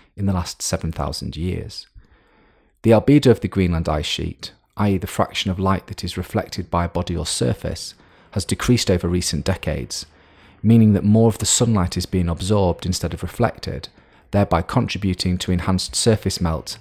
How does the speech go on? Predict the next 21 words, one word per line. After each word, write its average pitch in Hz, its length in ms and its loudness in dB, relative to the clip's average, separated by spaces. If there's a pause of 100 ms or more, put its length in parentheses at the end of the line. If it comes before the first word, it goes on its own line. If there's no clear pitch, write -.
and 95 160 0
mass - 240 -2
loss. - 380 -8 (140)
However, 107 360 2
it - 120 -2
has 98 100 -4
been 98 220 2
unclear 101 420 2
as 95 140 -2
to 95 100 -6
whether 92 220 0
this 85 180 -4
darkening 95 520 0
is 85 100 -2
due 90 220 -2
to - 200 -10
increased 95 380 -4
impurities 87 580 -4
in 80 80 -2
the 78 80 -4
snow, 101 480 -2